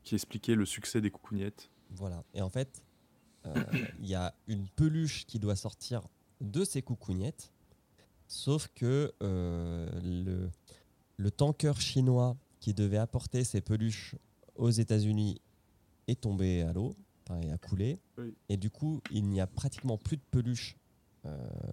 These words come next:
Speaker 2: aux États-Unis. Tout le monde en veut, donc forcément, sur eBay, ça s'arrache à quatre mille dollars la peluche. Donc le plan, c'est de trouver où est-ce qu'il y a des coucougnettes en peluche, les voler et les vendre sur eBay. On n'est pas loin du plan des,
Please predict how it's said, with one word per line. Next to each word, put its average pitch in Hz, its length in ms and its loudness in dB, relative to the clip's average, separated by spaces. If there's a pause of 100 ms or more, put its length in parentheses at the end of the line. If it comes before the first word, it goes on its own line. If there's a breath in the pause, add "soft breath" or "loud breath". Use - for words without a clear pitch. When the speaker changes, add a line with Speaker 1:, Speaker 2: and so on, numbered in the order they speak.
(180)
Speaker 2:
aux 95 80 0
États-Unis. 98 540 0
Tout 143 140 0
le 127 60 2
monde 117 120 2
en 104 80 2
veut, 117 280 2
donc 107 200 -2
forcément, 117 480 -4
sur 120 220 -2
eBay, 110 280 2
ça 120 140 -2
s'arrache 107 460 -4 (380 loud breath)
à 113 160 2
quatre 120 220 2
mille 117 160 4
dollars 110 240 2
la 110 80 -2
peluche. - 360 -6 (560)
Donc 101 200 -2
le 143 80 2
plan, 135 340 0 (460)
c'est 110 160 0
de 98 260 2 (280)
trouver 143 580 0
où 139 140 2
est-ce 143 120 2
qu'il - 80 0
y - 20 6
a 117 40 2
des 113 80 2
coucougnettes - 600 0
en 113 80 -2
peluche, 120 440 0 (300)
les 131 200 4
voler 143 440 2 (220)
et 147 120 2
les 151 100 4
vendre 151 220 2
sur 131 180 -4
eBay. 101 200 -2 (2000)
On 104 80 2
n'est 110 100 2
pas 139 160 2
loin 160 180 4
du 139 120 4
plan 139 200 2
des, 113 340 4